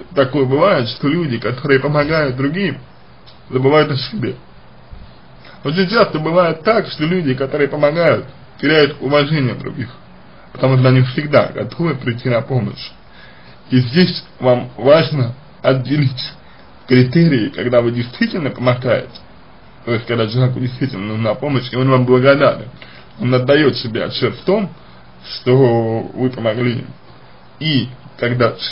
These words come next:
человек просто воспользовался вами для достижения своих, как бы сказать, цель-, целей.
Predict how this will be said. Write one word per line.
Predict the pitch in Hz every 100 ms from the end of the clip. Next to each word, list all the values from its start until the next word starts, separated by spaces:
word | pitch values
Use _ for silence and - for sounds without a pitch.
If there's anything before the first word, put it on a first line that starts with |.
| -
человек | 147 160 -
просто | 127 151 - 127
воспользовался | 131 - - 175 131 113 110 101 -
вами | 113 185 285 135 127 - - - -
для | 139 175
достижения | 185 117 120 113 170 170 123
своих, | 104 110 104 131 131
как | 104
бы | 120
сказать, | - 127 123 -
цель-, | 131 123 - - - -
целей. | 127 101